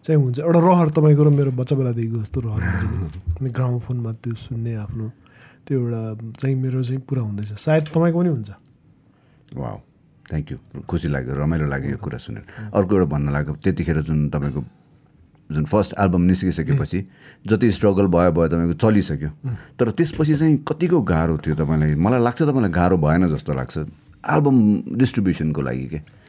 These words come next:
Speaker 2: तपाईँको लुटालुट थियो, तपाईँले पिट्नु भयो काठमाडौँ, होइन, नेपाल तपाईँ थर्काउनु भएको एउटा टाइममा।
Speaker 1: <laughs>
Speaker 2: हो,
Speaker 1: अँ,
Speaker 2: तपाईँले
Speaker 1: अँ।
Speaker 2: एकदम थर्काउनु भयो, एकदमै तपाईँले चाहिँ सञ्जय श्रेष्ठ भनेपछि छ नि, वाउ, यो मान्छे फलाना यस्तो लम्बु मान्छे, होइन? तर अनि अर्को एउटा कुरा,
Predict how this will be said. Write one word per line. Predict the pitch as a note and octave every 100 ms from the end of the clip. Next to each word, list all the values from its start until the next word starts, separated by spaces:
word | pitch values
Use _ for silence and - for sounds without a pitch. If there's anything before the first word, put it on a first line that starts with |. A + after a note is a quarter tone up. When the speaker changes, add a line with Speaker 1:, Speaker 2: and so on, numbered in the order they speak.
| - -
Speaker 2:
तपाईँको | C3 B2+
लुटालुट | C3+ C#3+ D3+ D#3 D3
थियो, | - - _ - -
तपाईँले | D3 C#3
पिट्नु | A#2 G3 - C3
भयो | D2+ C2+
काठमाडौँ, | D2+ E2 G#2 G#2
होइन, | G#2+ F#2+ A2+
नेपाल | G#2+ B2 A#2+
तपाईँ | A#2 A3+
थर्काउनु | A#3 D3 E3 F#3+
भएको | C3+ F2 E2+
एउटा | F2+ E2+
टाइममा। | D2+ C#2+ - -
Speaker 1:
<laughs> | -
Speaker 2:
हो, | -
Speaker 1:
अँ, | A#3+ - - - - -
Speaker 2:
तपाईँले | D3+ D#3+ D#3+
Speaker 1:
अँ। |
Speaker 2:
एकदम | D3+ F3
थर्काउनु | C#3+ B2 A#2+
भयो, | F#2+ F#2+
एकदमै | G2 A#2 A#2+
तपाईँले | G#2+ G#2+ G#2
चाहिँ | A2 A2 F#2+ D2+
सञ्जय | - B2+ C#3
श्रेष्ठ | A#2 B2 A#2 C3
भनेपछि | F#2+ F#2+ G#2 G2
छ | A2
नि, | A2+ C#3+ D3+ - - - - - _ -
वाउ, | C#2+ D2 F2+ F2 E2
यो | D#2+
मान्छे | E2 E2+ E2
फलाना | D2+ F2+ F#2 F#2
यस्तो | E2+ - G#2+
लम्बु | F2+ G2+ A#2 A2
मान्छे, | G#2 G2 G2
होइन? | B2+ D3+ - - E3
तर | B2 -
अनि | C#3+
अर्को | D3+ D#3 D#3
एउटा | D3+
कुरा, | A#2+ D#2 A1+